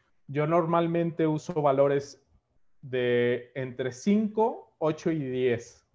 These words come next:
por ciento, ¿ok? ¿De qué depende? Bueno, si son piezas que requieren una estructura más fuerte,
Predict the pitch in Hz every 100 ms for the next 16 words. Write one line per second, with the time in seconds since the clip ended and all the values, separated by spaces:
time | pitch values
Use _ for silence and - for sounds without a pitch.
0 | _ 120 120 - 123 107 104 95 _ _
1 | 113 127 143 156 _ _ _ _ 131 131
2 | 165 170 185 175 156 123 131 123 120 _
3 | _ _ _ _ _ _ _ - 156 -
4 | 180 185 - 202 185 - 147 - - 143
5 | 175 - 156 160 160 160 156 143 123 -
6 | 147 139 143 - - 160 160 - 220 -